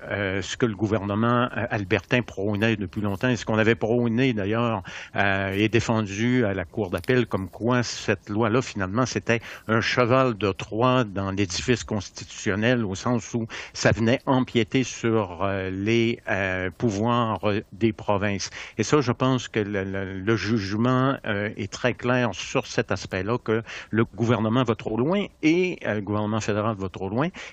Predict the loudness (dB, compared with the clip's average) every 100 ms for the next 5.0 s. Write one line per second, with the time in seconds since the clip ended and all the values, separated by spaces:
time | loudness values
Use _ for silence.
0 | 0 0 4 2 4 2 0 -2 2 2
1 | 4 2 2 2 2 0 0 -2 -4 -4
2 | -4 -2 2 0 -2 -2 -2 -2 0 2
3 | 2 0 -2 0 2 0 2 0 2 2
4 | 2 0 2 0 0 -2 -4 0 0